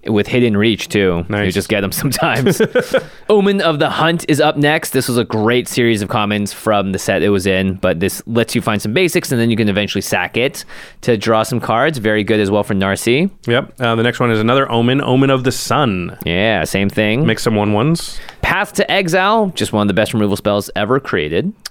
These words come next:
Speaker 2: Uh, one of the best ramp spells ever created is up next, Rampant Growth.
Speaker 1: Rampant Growth. Is
Speaker 2: Probably
Speaker 1: that where
Speaker 2: the,
Speaker 1: ramp came from, the
Speaker 2: probably
Speaker 1: name?
Speaker 2: where the name comes from is
Speaker 1: Yeah.
Speaker 2: my guess. I don't know.
Speaker 1: Uh, oh, wow. This is a great
Speaker 2: Mm.
Speaker 1: mana dork. It's Sanctum Weaver. So add X mana of any one color where X is the number of enchantments you control,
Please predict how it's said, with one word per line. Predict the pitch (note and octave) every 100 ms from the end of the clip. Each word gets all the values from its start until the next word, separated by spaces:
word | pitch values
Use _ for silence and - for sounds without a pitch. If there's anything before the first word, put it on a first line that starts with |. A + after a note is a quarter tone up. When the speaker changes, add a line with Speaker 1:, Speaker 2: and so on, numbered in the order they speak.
| -
Speaker 2:
Uh, | G#2
one | G2+ A2
of |
the | A#2+
best | A#2+ A#2+
ramp | A2 C3 G#3+
spells | - - - B2 A#2+
ever | A#2 A2+
created | A#2+ A#2
is | A2+
up | A2+ A#2
next, | C3 -
Rampant | G#2+ C#3 F3+ C#3 A#2+
Growth. | A2+ B2 E3 - -
Speaker 1:
Rampant | C#2+ G#2 D#3+ A2+ -
Growth. | F#2+ G2 -
Is |
Speaker 2:
Probably | - - C4+
Speaker 1:
that | B3
where | A3
Speaker 2:
the, |
Speaker 1:
ramp | F3+ -
came | - B2
from, | C3+ E3+
the | F#3
Speaker 2:
probably | A#3+ B3+
Speaker 1:
name? | G#3
Speaker 2:
where | G3
the | F3+
name | E3 D3+
comes | D3+ C3+
from | C3+ A#2+
is |
Speaker 1:
Yeah. | F#2+
Speaker 2:
my | A2
guess. | G#2+ G#2+ G#2
I | G#2
don't | G2+ G2
know. | G2 - - -
Speaker 1:
Uh, | B2+ C3+ C3+ C#3
oh, | C#3 C#3
wow. | B2+ A#2
This | C3 C#3+
is |
a | C3
great | G#2 B2+ D3+ E3
Speaker 2:
Mm. |
Speaker 1:
mana | C#3+ C#3+ C#3
dork. | A#2+ B2
It's | A#2+
Sanctum | - - D#3 D#3 E3 C#3
Weaver. | C3+ C3 A#2+ A#2+ A2+ G#2+ G2+ -
So | A#2
add | - A#2+
X | B2 A2+
mana | B2+ A2+
of | G#2+
any | G#2+
one | G2+ G2+
color | - G2+
where | F#2+ F#2
X | G2 -
is | G2+
the |
number | F#2 F2+ F#2+
of | F2
enchantments | D#2+ - F#2 C#2+ E2 -
you |
control, | - C2+ - A#1+ C2